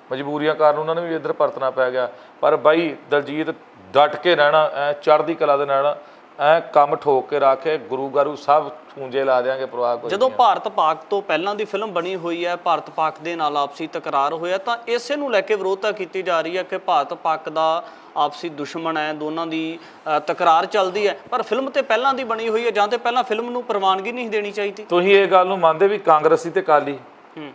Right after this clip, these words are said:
Speaker 1: ਦੋਵੇਂ ਭਰਾ ਇਕੱਠੇ ਹੁੰਦੇ ਆ, ਦਿਨੇ ਉਹ ਛਿੱਤਰੋ ਛਿੱਤਰੀ ਹੁੰਦੇ, ਲੋਕਾਂ ਨੂੰ ਲੜਾਉਂਦੇ ਆ,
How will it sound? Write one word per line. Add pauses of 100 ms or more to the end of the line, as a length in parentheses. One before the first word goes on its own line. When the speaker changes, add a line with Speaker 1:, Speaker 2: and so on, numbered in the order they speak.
Speaker 1:
ਦੋਵੇਂ
ਭਰਾ
ਇਕੱਠੇ
ਹੁੰਦੇ
ਆ, (1300)
ਦਿਨੇ
ਉਹ
ਛਿੱਤਰੋ
ਛਿੱਤਰੀ
ਹੁੰਦੇ,
ਲੋਕਾਂ
ਨੂੰ
ਲੜਾਉਂਦੇ
ਆ,